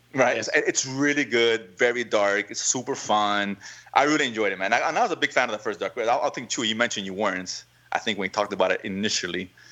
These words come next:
Speaker 1: I don't remember what you
Speaker 2: Uh,
Speaker 1: said about the first
Speaker 2: no,
Speaker 1: Dark
Speaker 2: I never
Speaker 1: Crystal.
Speaker 2: saw it.
Speaker 1: We never
Speaker 2: No, I
Speaker 1: saw
Speaker 2: never
Speaker 1: it.
Speaker 2: saw
Speaker 1: Okay,
Speaker 2: it.
Speaker 1: okay,
Speaker 2: No, I
Speaker 1: we never
Speaker 2: never
Speaker 1: saw it.
Speaker 2: saw it, so.
Speaker 1: Okay. Um, but I heard people who watch this will go back, 'cause the movie takes place after this.
Speaker 2: Mm-hmm.
Speaker 1: And it's a good, it's a good prequel, leads into the movie. So I wanna watch,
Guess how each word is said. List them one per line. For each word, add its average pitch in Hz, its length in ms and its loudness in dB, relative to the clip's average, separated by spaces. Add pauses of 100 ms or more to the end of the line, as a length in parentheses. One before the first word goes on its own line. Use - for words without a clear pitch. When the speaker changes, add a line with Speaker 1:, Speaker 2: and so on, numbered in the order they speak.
(160)
Speaker 1:
I - 60 4
don't 113 140 4
remember 104 200 4
what 113 120 4
you 107 60 0
Speaker 2:
Uh, - 20 2
Speaker 1:
said 101 140 4
about 95 180 2
the 98 60 -4
first - 220 -14
Speaker 2:
no, 175 60 6
Speaker 1:
Dark 190 80 6
Speaker 2:
I 214 80 2
never 247 120 4
Speaker 1:
Crystal. 196 200 2
Speaker 2:
saw 196 220 2
it. 117 260 -10
Speaker 1:
We 143 80 2
never 156 140 6
Speaker 2:
No, 170 60 2
I - 20 0
Speaker 1:
saw 170 80 0
Speaker 2:
never 117 100 4
Speaker 1:
it. 120 40 -4
Speaker 2:
saw 156 100 2
Speaker 1:
Okay, 139 120 -2
Speaker 2:
it. 98 60 0
Speaker 1:
okay, 113 140 -4
Speaker 2:
No, 180 40 2
I 165 60 2
Speaker 1:
we 170 60 -2
never 185 100 2
Speaker 2:
never 160 60 0
Speaker 1:
saw 151 320 0
it. 98 180 -12
Speaker 2:
saw 127 120 0
it, 107 100 -2
so. - 40 -2
Speaker 1:
Okay. - 560 -6
Um, 117 300 2
but 143 80 4
I 139 80 4
heard 143 240 0
people 135 200 -8
who 127 100 -8
watch 113 400 -2
this 117 260 -6
will 104 100 -10
go 107 120 0
back, 104 260 0 (160)
'cause 113 140 -2
the 117 80 0
movie 123 160 0
takes 110 160 0
place 107 180 -2
after 98 280 0
this. - 280 -6 (240)
Speaker 2:
Mm-hmm. 135 260 -8 (360)
Speaker 1:
And 101 340 2
it's 98 140 -4
a 101 40 -2
good, 117 160 2
it's - 120 -8
a 104 40 4
good 104 220 -2
prequel, 113 260 0
leads 107 200 0
into 117 180 -2
the 107 100 0
movie. 110 280 0
So 107 100 2
I 98 60 4
wanna 101 100 -2
watch, 101 120 2